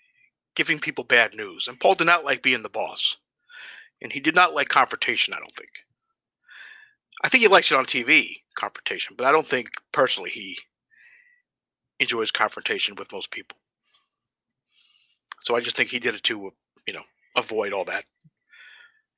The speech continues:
And then knowing that he's the boss, what are the guys really gonna say? There weren't too many that told him to piss off. Sabu did. <laughs> But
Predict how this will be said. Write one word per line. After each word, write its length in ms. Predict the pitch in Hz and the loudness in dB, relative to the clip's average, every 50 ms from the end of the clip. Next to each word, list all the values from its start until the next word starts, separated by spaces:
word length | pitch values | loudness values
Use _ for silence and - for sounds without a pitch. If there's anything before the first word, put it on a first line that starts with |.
| _ _ _ - | _ _ _ 0
And 100 | 143 147 | 4 4
then 120 | 147 147 | 4 4
knowing 160 | 156 147 143 | 4 4 6
that 100 | 143 127 | 4 4
he's 160 | 127 139 131 | 4 4 2
the 80 | - 123 | 2 0
boss, 300 | - 123 123 117 - - | 2 6 6 6 4 4
what 60 | 131 | 0
are 20 | 120 | 0
the 80 | 117 | 2
guys 240 | 113 107 110 104 - | 2 2 0 0 -4
really 160 | 117 110 113 | -4 -4 -4
gonna 140 | 110 104 95 | -4 -4 -4
say? 280 | - - 104 98 95 - _ _ _ _ _ _ _ _ _ _ _ _ _ - - - - | -2 -2 0 -2 -4 -6 _ _ _ _ _ _ _ _ _ _ _ _ _ -20 -10 0 2
There 100 | 160 143 | 4 6
weren't 160 | 151 151 139 | 6 6 6
too 80 | - 143 | 4 4
many 160 | 135 139 135 | 4 4 4
that 140 | 120 117 - | 4 2 2
told 160 | 131 123 117 | 0 0 0
him 40 | 107 | -2
to 40 | |
piss 240 | - - 123 107 - | -6 -4 -2 0 0
off. 300 | 117 107 104 104 - - _ _ _ _ _ - - - - _ _ _ _ _ _ _ _ _ - | 0 0 -2 -4 -6 -14 _ _ _ _ _ -20 -20 -20 -20 _ _ _ _ _ _ _ _ _ 0
Sabu 380 | - - 160 151 143 151 160 | 4 6 6 4 4 2 -2
did. 260 | 151 120 101 98 - _ _ _ - _ _ _ _ _ _ _ - - - - - - - - 427 - - | -2 -2 -6 -6 -8 _ _ _ -20 _ _ _ _ _ _ _ -18 -16 -14 -14 -14 -16 -18 -18 -10 -2 0
<laughs> 480 | 440 - - - - 311 269 247 - _ - | 0 0 0 0 2 2 2 2 0 _ 4
But 200 | 165 147 151 | 4 4 4